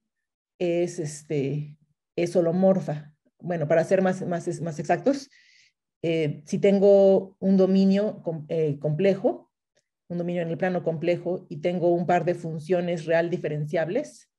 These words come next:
de omega en R, U y V, entonces voy a decir que U más I V es complejo diferenciable. Bueno, no voy a decir, más bien voy a tener que es complejo diferenciable si, solo si U y V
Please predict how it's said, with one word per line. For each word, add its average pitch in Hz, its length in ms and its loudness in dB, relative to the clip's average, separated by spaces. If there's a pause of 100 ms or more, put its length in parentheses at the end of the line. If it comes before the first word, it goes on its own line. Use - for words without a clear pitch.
(320)
de 165 140 -4
omega 165 320 -2
en 185 120 0
R, 208 520 0 (340)
U 185 240 2
y 180 160 -4
V, 185 500 -2 (120)
entonces 175 420 -6
voy 180 140 2
a 180 40 4
decir 190 360 -2
que 175 320 -4 (280)
U 208 140 -2
más 196 340 -2
I 196 120 -2
V 196 340 -2
es 185 140 -6
complejo 190 500 -2
diferenciable. 196 920 -2 (360)
Bueno, 190 160 0
no 190 60 4
voy 196 120 6
a - 20 4
decir, 175 200 0
más 160 160 -4
bien 160 160 -4
voy 180 120 0
a 190 120 0
tener 160 400 -6 (540)
que 180 120 -4
es 175 120 -6
complejo 180 420 0
diferenciable 185 800 0
si, 185 200 -6
solo 170 300 -6
si - 400 -8
U 190 300 0
y 175 160 -2
V 185 440 0